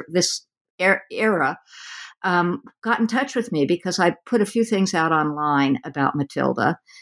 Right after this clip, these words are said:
trying to get more recognition for the accomplishments that she, she did. Um, and th-, people started sending me things.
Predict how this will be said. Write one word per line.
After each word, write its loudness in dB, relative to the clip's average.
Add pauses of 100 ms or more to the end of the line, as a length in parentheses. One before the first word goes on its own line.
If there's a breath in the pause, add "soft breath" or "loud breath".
(140 loud breath)
trying 0
to 0
get -2 (680)
more 2 (460)
recognition 0
for 0 (120)
the 2
accomplishments -2
that -4
she, 0 (160)
she -6
did. -2 (600 loud breath)
Um, 0 (580)
and 0 (140)
th-, -6
people 0
started 0
sending 2
me 2
things. -2